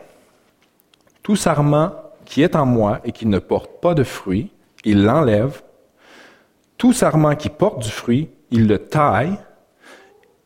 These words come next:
Et une traduction du texte original pour taille, purifie. Il le purifie. Donc, tu perds pas. Il enlève l'excédent, ce qui est pas utile,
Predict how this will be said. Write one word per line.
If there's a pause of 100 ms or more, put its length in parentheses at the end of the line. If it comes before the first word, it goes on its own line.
(160)
Et
une
traduction
du
texte
original
pour
taille, (400)
purifie. (640)
Il
le
purifie. (340)
Donc,
tu
perds
pas. (680)
Il
enlève
l'excédent,
ce
qui
est
pas
utile,